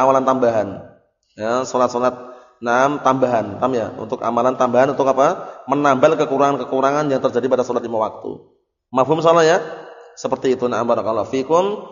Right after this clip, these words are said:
Itu khulasahnya yang kita ambil pada kesempatan pagi hari ini, bahwasanya perintah itu terkadang atau kadang kalanya menunjukkan wajib, dan ta-, kadang kalanya menunjukkan apa? Sunnah,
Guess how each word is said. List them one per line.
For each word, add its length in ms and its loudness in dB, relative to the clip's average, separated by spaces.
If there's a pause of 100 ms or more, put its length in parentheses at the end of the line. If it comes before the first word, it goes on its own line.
(280)
Itu 220 0
khulasahnya 720 4
yang 160 2
kita 220 0 (100)
ambil 160 0
pada 240 0
kesempatan 720 0 (400)
pagi 240 2
hari 320 4
ini, 320 0 (380)
bahwasanya 880 4 (400)
perintah 480 6
itu 260 4 (400)
terkadang 540 4
atau 160 4
kadang 240 4
kalanya 320 4
menunjukkan 320 0
wajib, 480 4 (520)
dan 200 2
ta-, 200 6
kadang 280 4
kalanya 280 4
menunjukkan 440 2
apa? 160 6
Sunnah, 720 -2